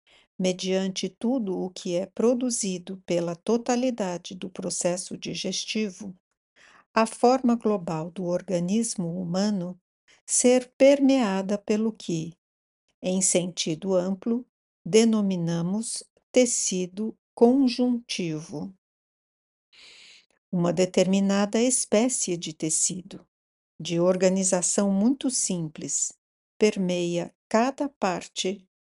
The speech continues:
da entidade humana, sendo capaz de modificar-se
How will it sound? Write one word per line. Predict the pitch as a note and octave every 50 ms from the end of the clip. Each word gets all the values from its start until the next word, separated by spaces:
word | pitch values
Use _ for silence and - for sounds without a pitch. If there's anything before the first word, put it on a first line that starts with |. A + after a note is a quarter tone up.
| _ _ _ _ _ _
da | - E3+ F#3+ F#3+ - -
entidade | - A3 B3 B3 A#3 A#3+ - C4+ B3+ A3+ G#3 F3+ E3+ E3+ E3+ - - F#3+ -
humana, | - G3 G3+ G3 F3+ D#3 D3+ C#3+ D3 D3+ D#3+ E3 - _ _ _ _ _ _ _ _ _ _ _ _
sendo | - - - F#3 F3 F3 E3 E3
capaz | - F3+ E3 - _ - F3 F3+ F3+ F3 E3+
de | - - F3
modificar-se | E3+ F3+ G3+ G#3+ G3+ G3+ G#3 - - G#3 F#3 - - E3+ E3 F3+ G3 - - - - A#3 A#3 -